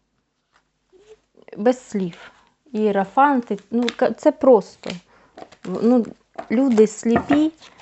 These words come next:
Ну, мабуть, це їх вибір, їх життя. Що тут сказати, друзі? Ну, хай живуть, правильно? Якщо їм так комфортно,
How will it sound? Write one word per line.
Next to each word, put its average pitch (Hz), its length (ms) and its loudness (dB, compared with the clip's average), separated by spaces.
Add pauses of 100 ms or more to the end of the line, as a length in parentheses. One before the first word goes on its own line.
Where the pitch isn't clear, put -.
(4000)
Ну, 359 140 -10
мабуть, 247 400 -2
це 185 460 -8 (960)
їх 240 320 -6
вибір, 214 480 -4 (460)
їх 220 260 -6
життя. 226 600 -4 (480)
Що - 180 -12
тут 247 200 -10
сказати, 175 460 -6
друзі? 170 480 -10
Ну, 185 320 -8 (400)
хай 262 240 -4
живуть, 262 540 -8
правильно? 185 540 -10 (840)
Якщо 185 320 -12
їм 180 220 -6
так 175 280 -12
комфортно, - 760 -18